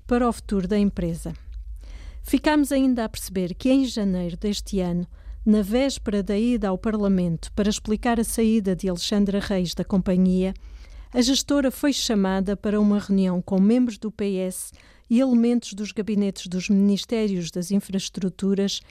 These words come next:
e dos Assuntos Parlamentares. Embora tenha assegurado que não houve qualquer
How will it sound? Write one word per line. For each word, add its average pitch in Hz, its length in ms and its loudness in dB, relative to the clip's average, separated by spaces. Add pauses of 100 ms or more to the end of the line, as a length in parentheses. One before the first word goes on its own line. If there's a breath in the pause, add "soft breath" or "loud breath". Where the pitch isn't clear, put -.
(220 soft breath)
e 220 80 4
dos 202 220 2
Assuntos 220 400 -2
Parlamentares. 180 920 -4 (720 soft breath)
Embora 190 400 2
tenha 208 260 2
assegurado 196 540 -2
que - 100 0
não 202 140 4
houve 240 320 0
qualquer 202 440 -2